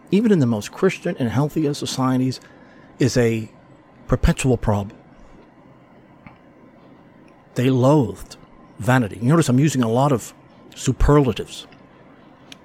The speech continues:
They didn't just dislike something, they hated it. And they would do things, including parody these people. They didn't have a form.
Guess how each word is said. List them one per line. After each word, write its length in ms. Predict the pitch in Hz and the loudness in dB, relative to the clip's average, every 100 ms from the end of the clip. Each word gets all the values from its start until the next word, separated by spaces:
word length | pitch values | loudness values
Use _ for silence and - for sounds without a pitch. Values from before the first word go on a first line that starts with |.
| - | -4
They 80 | 135 | 2
didn't 180 | 151 | 2
just 160 | 131 120 | 2 -2
dislike 480 | 127 - 139 143 - | -4 -2 2 0 0
something, 380 | - 110 107 107 | -8 -8 -8 -8
they 180 | 110 | -8
hated 380 | 113 131 135 98 | -2 0 0 -2
it. 180 | - - - - - - - - - - - - - - - - - - - - - - - - - | -10 -14 -20 -20 -20 -20 -20 -20 -20 -20 -20 -20 -20 -20 -20 -20 -20 -20 -20 -20 -20 -20 -20 -12 0
And 120 | 127 | 2
they 80 | 127 | 2
would 200 | 123 104 | 2 2
do 380 | 135 135 113 - - - - - | 4 4 2 -6 -18 -20 -20 -10
things, 340 | - 104 98 - - - - - - - - - - _ - - - | -4 -4 -6 -20 -20 -20 -20 -20 -20 -20 -20 -20 -20 _ -20 -20 -6
including 680 | 151 131 - 214 131 104 123 - _ - - - - | -2 -2 2 2 2 -4 -10 -14 _ -20 -20 -20 -4
parody 580 | - 165 185 147 104 101 - - - - - _ - | -2 2 2 2 0 -10 -20 -20 -20 -20 -20 _ -12
these 200 | 123 135 | -2 -2
people. 340 | - 139 - - - - - - - - - - - - - - - - - - - - - - - - | 2 0 0 -10 -20 -20 -20 -20 -20 -20 -20 -20 -20 -20 -20 -20 -20 -20 -20 -20 -20 -20 -20 -20 -20 -2
They 100 | 143 | -2
didn't 300 | 123 185 175 | 2 2 2
have 300 | - 156 156 | -2 0 2
a 140 | 131 | 2
form. 560 | 117 - 190 156 92 90 | 0 0 2 2 2 -10